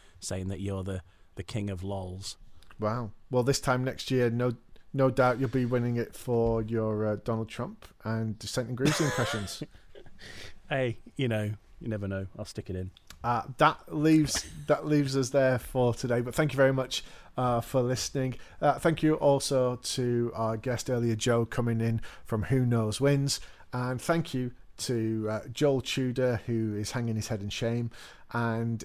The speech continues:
Speaker 2: Ian Brannan, who has all the glory today.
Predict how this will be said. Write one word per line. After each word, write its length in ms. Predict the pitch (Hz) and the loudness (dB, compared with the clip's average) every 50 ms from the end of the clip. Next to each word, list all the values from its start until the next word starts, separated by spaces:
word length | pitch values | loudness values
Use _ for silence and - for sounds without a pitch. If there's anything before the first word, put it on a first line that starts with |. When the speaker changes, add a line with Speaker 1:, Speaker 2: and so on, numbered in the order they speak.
| - - | 0 2
Speaker 2:
Ian 240 | 147 151 156 143 | 4 4 4 4
Brannan, 480 | 123 - 143 147 156 160 143 123 110 104 - - | 2 2 2 4 4 4 2 0 -2 -4 -4 -4
who 140 | 123 120 113 | -2 -2 0
has 200 | 104 117 113 107 | 0 -2 -2 -2
all 200 | 107 120 117 113 | -2 -2 0 0
the 100 | 110 110 | 0 -2
glory 360 | 101 110 107 104 95 95 87 | -2 -2 -4 -2 -4 -4 -6
today. 320 | - - 92 73 67 - | -8 -10 -10 -10 -12 -12